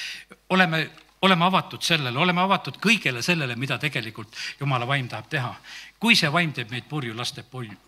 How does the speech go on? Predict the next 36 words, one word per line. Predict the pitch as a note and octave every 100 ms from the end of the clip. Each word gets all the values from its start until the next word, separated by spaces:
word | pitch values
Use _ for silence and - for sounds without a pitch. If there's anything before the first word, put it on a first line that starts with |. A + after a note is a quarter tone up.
| A2+
purju, | C#3 A#2+ A2
paneb | F#3 E3+ D3
nutma, | D#3+ - G#2
paneb | G2+ F#2+
nutma, | C#3 C#3 A2+
paneb | C3 A2+ C3
naerma, | E3+ D3+ A2+
paneb | G#2+ G2 G2 - - C3
naerma, | D3+ C#3+ C3 B2 - - -
annab | D#3+ C#3+
sõnumi, | - A3 C#3+ A2+
annab | A2 -
sõnumi. | F#3+ F3+ C#3+ B2 - - - - D#3
Ja, | C3+ - _ _ _
ja | D3 D3 - _ -
las | F3 -
ta |
teeb | C#3+ C#3+
seda | C3 B2+
kõike, | C#3+ B2
mis | A2 -
on | A#2+
vaja, | B2+ G#2 - - -
sest | - -
ta |
on | A#2+
püha | C3 B2
vaim, | B2+ G#2+ -
ta | B2
on | B2
Jumal, | C#3+ A#2+ F#2 -
ta | - A#2+
teab | E3 E3+ A#2 -
tegelikult, | B2+ A2+ G#2 G#2+ -
mida | G#2 G#2
vajame. | A2+ G2+ F#2+